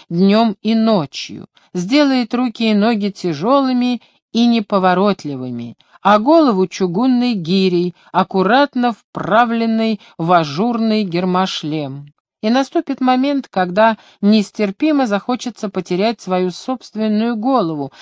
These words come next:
и хоть немного от нее отдохнуть. Все эти радости обещала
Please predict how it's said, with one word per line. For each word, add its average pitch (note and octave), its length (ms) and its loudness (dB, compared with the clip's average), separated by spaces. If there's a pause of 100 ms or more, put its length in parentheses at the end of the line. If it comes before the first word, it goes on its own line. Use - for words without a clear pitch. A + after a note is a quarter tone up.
(140)
и A3+ 100 2
хоть G#3+ 260 -4
немного F#3+ 800 0
от F3 240 -8
нее D#3+ 480 -4
отдохнуть. C#3 960 -12 (480)
Все F#3+ 280 0
эти F3 140 -4
радости F#3+ 800 -2 (260)
обещала F3+ 840 0